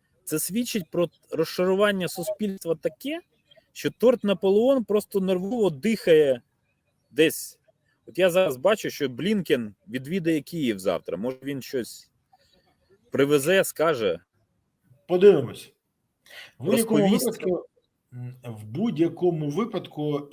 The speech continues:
Speaker 2: я забився вже на чотири парі, а, по-дорослому на те, що, а,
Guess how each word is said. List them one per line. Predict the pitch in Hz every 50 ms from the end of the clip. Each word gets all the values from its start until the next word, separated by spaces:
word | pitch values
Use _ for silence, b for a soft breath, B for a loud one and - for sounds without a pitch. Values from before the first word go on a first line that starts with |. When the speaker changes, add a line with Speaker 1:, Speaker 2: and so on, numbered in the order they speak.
| 117 117 110 107 110
Speaker 2:
я | 156 175 190 196 202 202 196 196 196 190 185 180 175 - - -
забився | 117 113 156 151 147 151 175 190 180 - - - 160
вже | 135 127 127 131 170 180 175 170
на | 156 147 151 151 151 151 151 147 147 143 131 - _ _
чотири | - - 127 - 180 170 160 147
парі, | 147 - - 151 147 170 185 202 208 - - _ _ _ _ _ _ _ _ _ _ _ _ _ _ _ _ _ _ _
а, | - 127 131 135 135 135 135 131
по-дорослому | 131 - - 160 147 156 160 160 180 190 185 - 170 151 127 120 107 98 95 _ _ _ _ _ _ _ _ _ _ _ _ _ _ _
на | 135 147 147
те, | 147 151 190 190
що, | 180 - - - - 170 165 160 160 160 160 160 156 156 151 151 151 139 123 - -
а, | 139 131 131 131 131 131 131 131 131 131 127 127 127 123 123 120